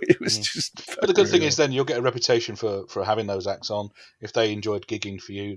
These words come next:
Speaker 2: people talk, you know, acts talk as much as promoters do.
Speaker 1: Yeah, and,
Speaker 2: That's a
Speaker 1: and,
Speaker 2: good
Speaker 1: and
Speaker 2: thing
Speaker 1: that's
Speaker 2: to
Speaker 1: the
Speaker 2: do,
Speaker 1: thing.
Speaker 2: go
Speaker 1: And
Speaker 2: and
Speaker 1: I
Speaker 2: do
Speaker 1: think,
Speaker 2: Anthony's gig.
Speaker 1: you know,
Speaker 2: Yeah.
Speaker 1: part of that wanting to be helpful, wanting to be useful, and that's why I do it,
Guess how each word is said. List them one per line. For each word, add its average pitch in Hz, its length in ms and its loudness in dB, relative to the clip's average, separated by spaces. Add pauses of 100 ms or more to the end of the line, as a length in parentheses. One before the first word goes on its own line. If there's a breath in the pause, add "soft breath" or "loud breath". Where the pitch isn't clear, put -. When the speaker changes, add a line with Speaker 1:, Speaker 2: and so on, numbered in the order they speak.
Speaker 2:
people 107 340 -10
talk, 98 380 -8
you 98 80 -10
know, - 100 -12
acts - 320 -6
talk 107 280 -6
as 92 100 -10
much 98 160 -12
as 87 80 -12
promoters 95 420 -10
do. 160 60 0
Speaker 1:
Yeah, 90 420 6
and, 123 160 -2
Speaker 2:
That's 156 200 6
a - 20 2
Speaker 1:
and, - 80 -4
Speaker 2:
good 151 80 -2
Speaker 1:
and - 20 2
Speaker 2:
thing 180 60 4
Speaker 1:
that's 208 220 4
Speaker 2:
to - 40 2
Speaker 1:
the - 60 0
Speaker 2:
do, - 80 0
Speaker 1:
thing. 185 80 8
Speaker 2:
go 165 60 4
Speaker 1:
And 170 100 6
Speaker 2:
and 175 100 4
Speaker 1:
I 185 60 2
Speaker 2:
do 196 60 2
Speaker 1:
think, 240 160 0
Speaker 2:
Anthony's 123 220 -10
gig. 87 140 -6
Speaker 1:
you 143 80 0
know, 139 180 2
Speaker 2:
Yeah. 92 60 -10
Speaker 1:
part 151 220 10
of 127 80 2
that - 320 4
wanting 120 320 2
to - 100 -10
be 110 80 4
helpful, 104 380 0
wanting 101 300 -2
to - 60 -14
be 107 120 -2
useful, 101 320 -2
and 101 80 -4
that's - 200 -8
why 98 300 2
I 87 80 -2
do 101 300 2
it, - 220 -4